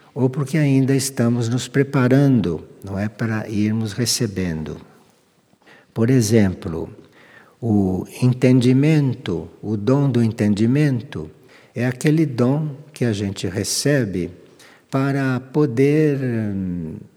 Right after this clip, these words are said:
compreender, poder entender e poder absorver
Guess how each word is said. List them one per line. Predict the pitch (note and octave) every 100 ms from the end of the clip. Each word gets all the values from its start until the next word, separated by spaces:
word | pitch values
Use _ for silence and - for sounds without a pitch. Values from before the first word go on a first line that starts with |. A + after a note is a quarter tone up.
| _ -
compreender, | D3 D3+ D#3 D#3 D3 A#2+ B2 C3+ B2+ - - _ _ _ _ _
poder | B2 A#2 A2 C3+ C3 B2 A#2 G2+ G2 - -
entender | D3 D#3+ D#3+ D3 A#2+ G#2+ B2 A#2 G#2+ - - _ _ _ -
e | C3
poder | C3 C#3 C3 D3 D3+ D3+ -
absorver | C3+ C3 - D#3+ C#3+ B2+ G#2 C#3 C#3 C3+ - -